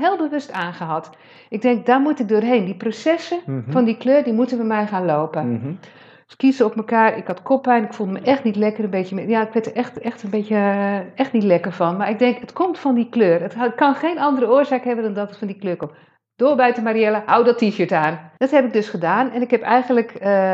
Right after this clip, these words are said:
Speaker 1: die hele week en ook 's avonds elke keer het oranje aangehad. Dus ik heb me even zelf een lekkere overdosis oranje gegeven. Maar het leuke is, ik was een jaar later weer bij diezelfde vereniging presentatie aan het geven. En toen vertelde ik dat verhaal ook. En ze zei: "Ja, maar je bent ook losser geworden."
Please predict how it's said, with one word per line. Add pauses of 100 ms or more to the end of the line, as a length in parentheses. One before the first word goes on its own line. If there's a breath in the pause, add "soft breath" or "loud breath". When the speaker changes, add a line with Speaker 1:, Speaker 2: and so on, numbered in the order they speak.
(120)
Speaker 1:
die
hele
week
en
ook
's
avonds
elke
keer
het
oranje
aangehad.
Dus
ik
heb
me
even
zelf
een
lekkere
overdosis
oranje
gegeven. (540 soft breath)
Maar
het
leuke
is,
ik
was
een
jaar
later (140)
weer
bij
diezelfde
vereniging
presentatie
aan
het
geven. (100)
En
toen
vertelde
ik
dat
verhaal
ook. (240 loud breath)
En
ze
zei:
"Ja,
maar (220)
je
bent
ook
losser
geworden."